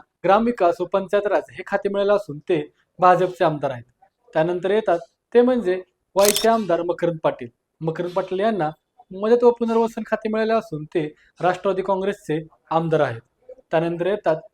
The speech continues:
पाटणचे आमदार शंभूराज देसाई. शंभूराज देसाई यांना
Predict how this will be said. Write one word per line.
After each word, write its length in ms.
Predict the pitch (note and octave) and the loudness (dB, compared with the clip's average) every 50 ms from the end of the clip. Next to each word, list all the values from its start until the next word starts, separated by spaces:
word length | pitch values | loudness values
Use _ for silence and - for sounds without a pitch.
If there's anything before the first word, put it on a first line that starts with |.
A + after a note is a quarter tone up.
| _ _ _ - | _ _ _ 0
पाटणचे 420 | A3 G#3+ G#3+ - A#3+ A#3+ A#3 A#3+ | 0 0 2 0 -2 -2 2 2
आमदार 400 | A#3 A#3 - A3+ A3 D#3+ D3 D#3 E3+ - | 4 4 4 4 2 0 -2 -2 -4 -12
शंभूराज 440 | - - - F3 E3+ E3 E3 E3+ E3+ | -14 -10 -8 -6 -2 0 0 0 0
देसाई. 360 | D#3 D#3+ D#3 D#3+ - C#3 A#2+ A#2+ - - _ _ _ _ _ _ _ | 0 -2 -2 -2 -2 -8 -8 -8 -10 -16 _ _ _ _ _ _ _
शंभूराज 380 | - - F3+ E3+ E3+ F#3 F#3 | -8 -6 -6 -2 -2 -2 -2
देसाई 340 | F3+ F#3+ F#3 - G3+ F#3+ F#3+ | -2 -4 -4 -2 -2 -2 0
यांना 400 | G#3 A3+ A3 G3 D#3+ D3 D3 - | 0 -2 -2 -2 -4 -4 -4 -6